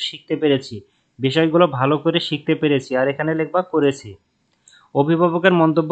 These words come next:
এখানে লিখবা মন দিয়ে সবগুলো কৌশল অনুসরণ করেছে, আর বিষয়গুলো ভালোভাবে করে শিখেছে, আর এখানে লিখবা করেছে। আর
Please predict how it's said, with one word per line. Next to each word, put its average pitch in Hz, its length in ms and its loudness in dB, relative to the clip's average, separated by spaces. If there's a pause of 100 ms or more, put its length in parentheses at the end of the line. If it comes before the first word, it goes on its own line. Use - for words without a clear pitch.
এখানে 160 200 0
লিখবা 147 240 0 (100)
মন 160 200 4
দিয়ে 165 160 2
সবগুলো 160 420 -2 (120)
কৌশল 151 400 -2
অনুসরণ 151 440 -6
করেছে, 139 400 -6 (440)
আর 123 120 0 (100)
বিষয়গুলো 170 420 2
ভালোভাবে 147 480 0 (120)
করে 160 200 2 (100)
শিখেছে, 135 420 -6
আর 120 160 0
এখানে 147 180 -8
লিখবা 156 280 -4 (180)
করেছে। 123 400 -6 (920)
আর 120 100 2